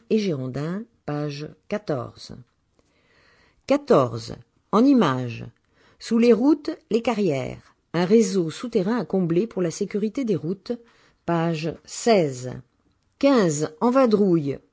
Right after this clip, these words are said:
à la découverte du patrimoine, randonnée et énigmes le long de la Gironde, page dix-huit.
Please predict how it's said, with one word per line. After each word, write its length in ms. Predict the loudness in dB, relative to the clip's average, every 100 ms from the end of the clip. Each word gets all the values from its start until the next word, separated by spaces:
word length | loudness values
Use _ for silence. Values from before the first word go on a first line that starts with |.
| _
à 120 | -2
la 120 | 0 0
découverte 480 | -2 -2 -4 -4
du 140 | -8 -8
patrimoine, 720 | -10 -6 -6 -4 -4 -4 -4
randonnée 640 | -2 0 4 4 4 2 -2
et 280 | -6 -2 -2
énigmes 640 | 0 2 0 0 -2 -2 -4
le 160 | -2
long 180 | 0 0 0
de 100 | -2
la 100 | -4
Gironde, 640 | -8 -8 -8 -6 -8 -10 _ -10
page 420 | -8 -8 -10 -14 _ -6
dix-huit. 880 | 0 0 0 -6 -10 _ -16 -16